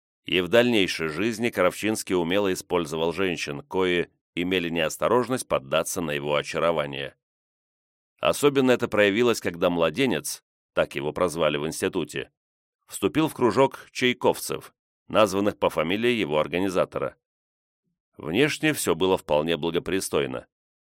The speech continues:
Молодые люди читали лекции рабочим, обучали их грамотности.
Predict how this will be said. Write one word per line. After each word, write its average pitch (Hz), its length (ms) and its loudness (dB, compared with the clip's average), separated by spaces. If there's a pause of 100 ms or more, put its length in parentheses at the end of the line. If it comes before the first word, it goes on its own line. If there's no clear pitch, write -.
(160)
Молодые 90 440 2
люди 123 240 2
читали 80 380 0
лекции 78 400 -2
рабочим, 101 640 -2 (400)
обучали 101 480 2
их 82 320 -2
грамотности. 85 880 0